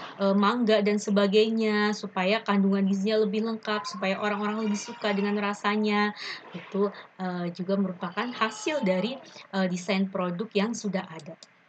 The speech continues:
Nah, ini juga ya, kemasan-kemasan ini dengan berbagai varian gitu. Oke, ini meniru produk yang telah ada nih. Sudah ada yang lebih dulu, apa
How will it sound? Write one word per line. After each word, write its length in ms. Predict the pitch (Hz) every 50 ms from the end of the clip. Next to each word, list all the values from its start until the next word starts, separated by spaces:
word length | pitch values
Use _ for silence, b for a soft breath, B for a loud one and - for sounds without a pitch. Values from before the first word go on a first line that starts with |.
| _ _ _ _ _ _ _ _ _ _ _ _ _ _ _ _ _ 196
Nah, 320 | 170 170 175 180 185 175 - _ _ B B B B B B 190
ini 160 | 196 208 202
juga 240 | 190 202 190 208 208
ya, 160 | 220 262 -
kemasan-kemasan 1040 | - - 240 220 214 214 214 - 220 214 214 208 208 208 208 208 208 - 208 208 214
ini 480 | 214 214 214 214 214 220 220 220 220 208
dengan 240 | 196 185 196 196
berbagai 480 | 196 185 196 190 185 196 196 185 208 208
varian 800 | - 214 202 196 208 208 202 208 214 208 208 208 214 214 208 208
gitu. 500 | 196 185 190 - 208 202 208 214 233 247 254 _ _ - - _ _ _ _ _ _ _ _ _ -
Oke, 560 | 175 - _ _ - 180 170 180 175 170 - 190
ini 280 | 208 220 240 254 277 269 B B B B B B -
meniru 520 | 254 294 311 320 320 330 320 330 359 370 370
produk 360 | - - 285 277 269 240 240
yang 240 | - 285 277 277 277
telah 320 | 285 269 269 269 - 247
ada 400 | 247 226 214 262 269 262 254 214 196
nih. 600 | 202 196 196 202 196 196 196 190 180 180 175 170 165 165 165 175 - _ _ _ _ _ _ _ _ _ _ - - B B B B B B _ _ -
Sudah 380 | - - 196 196 208 202 -
ada 240 | 196 190 190 190 190
yang 180 | 190 196 196 185
lebih 140 | 180 196 185
dulu, 400 | 196 214 233 247 294 359 466 - -
apa 180 | - 214 208